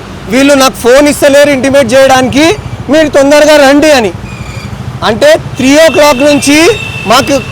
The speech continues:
పేరెంట్స్కి కూడా ఇంటిమేట్ చేయలే. అట్లాసుంటి యాజమాన్యం ఉంది ఇది, వీళ్ళ మీద కఠినంగా చర్య తీసుకోవాలి.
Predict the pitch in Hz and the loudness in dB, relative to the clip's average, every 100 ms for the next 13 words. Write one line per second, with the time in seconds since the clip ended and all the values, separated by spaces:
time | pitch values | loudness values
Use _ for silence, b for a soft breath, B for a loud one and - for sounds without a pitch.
0 | - 247 285 302 233 285 285 294 269 269 | -2 2 2 2 0 0 2 2 2 0
1 | 277 233 247 269 277 214 - - - 196 | 0 0 2 2 2 0 -4 -10 -4 -2
2 | - 269 262 269 262 254 233 240 277 277 | 0 0 0 -2 0 0 2 2 2 2
3 | 277 277 262 262 262 294 349 415 - - | 2 2 2 2 2 2 2 -2 -8 -14
4 | - 180 254 269 262 277 269 240 254 277 | -8 -2 0 2 2 0 0 0 0 0
5 | 262 - 247 269 262 254 277 262 269 320 | 0 0 0 2 0 -2 0 2 2 2
6 | 359 | 0